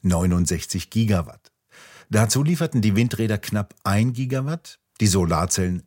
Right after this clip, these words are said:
sechzehn Komma acht Gigawatt um die Mittagszeit. Den Rest mussten Kohle- und Kernkraftwerke wieder liefern.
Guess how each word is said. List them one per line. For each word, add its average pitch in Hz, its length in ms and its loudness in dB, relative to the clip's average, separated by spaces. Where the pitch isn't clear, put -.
sechzehn 87 540 -4
Komma 87 320 -2
acht - 300 -8
Gigawatt 82 520 -4
um 92 120 0
die 98 120 0
Mittagszeit. 95 720 -4
Den 113 120 4
Rest 123 480 0
mussten 127 500 -2
Kohle- 107 400 0
und 110 240 -2
Kernkraftwerke 82 920 -4
wieder 78 220 -4
liefern. 76 440 -10